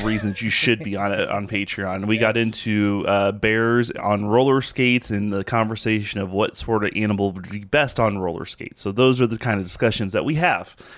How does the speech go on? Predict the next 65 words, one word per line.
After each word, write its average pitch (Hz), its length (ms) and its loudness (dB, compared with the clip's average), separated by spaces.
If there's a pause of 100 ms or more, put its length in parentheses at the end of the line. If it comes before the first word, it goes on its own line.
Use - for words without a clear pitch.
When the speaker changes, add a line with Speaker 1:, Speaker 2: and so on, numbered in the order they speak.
Speaker 1:
and 107 100 -4
you'll 104 100 2
probably 104 180 2
hear 98 160 0
more 95 160 0
of 95 60 2
that 95 140 0
coming 90 200 -6
up - 120 -8
in 92 120 -8
just 90 280 -6
a 87 40 -6
few 90 220 -10
minutes, 85 520 -6
uh, 85 140 -4 (100)
on 92 160 -6
our - 80 -6
promo. 92 400 -6
But 117 240 -2 (220)
Travis, 151 360 -2
it 139 140 -4
is 143 140 0
time 160 260 0
for 156 160 0
the 151 120 -2
question - 560 0
of 139 120 2
the 131 80 0
day. 131 140 4
Are 117 60 4
you 113 140 2
ready 135 160 4
for 185 100 -4
this 208 180 0
one? 262 200 -2
Speaker 2:
Yeah, 196 180 0
lay 175 160 -2
it 185 60 -6
on 196 120 -2
me, 120 80 -8
Chris. - 420 -14
Speaker 1:
All 131 60 -2
right. 127 180 0
So 170 160 4
for 240 160 0
nearly 320 360 2
a 160 80 4
hundred 180 440 -2
years, 110 420 0
the 120 120 0
C 190 400 0
B 190 260 0
and 160 100 0
Q 151 280 0
Railroad 110 560 4
was 107 260 2
the 104 120 2
way 120 300 2
to 147 160 -4
get 120 200 2
from 110 160 -8
Quincy 104 360 -2
to 95 100 -4
Chicago, 87 580 -4
okay? 135 380 0